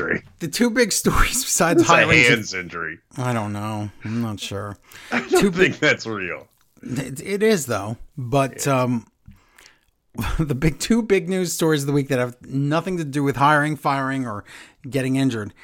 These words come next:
Speaker 2: and that's Mickie James is in the Royal Rumble, everybody. She is the current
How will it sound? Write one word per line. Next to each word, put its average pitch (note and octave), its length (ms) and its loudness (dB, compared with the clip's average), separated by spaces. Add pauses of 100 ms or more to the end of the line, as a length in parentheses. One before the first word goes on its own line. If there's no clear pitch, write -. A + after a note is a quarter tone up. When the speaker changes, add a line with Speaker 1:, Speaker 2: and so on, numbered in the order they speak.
(200)
Speaker 2:
and A#2+ 120 -4
that's B2+ 420 -4 (540)
Mickie A#3+ 360 4
James F#3 560 2
is D#3+ 200 0
in G3 120 4
the F#3+ 80 2
Royal F3 340 4
Rumble, D#3 340 6
everybody. B2 320 -2
She F#3 200 0
is E3+ 140 0
the E3 220 -2 (260)
current B3 520 0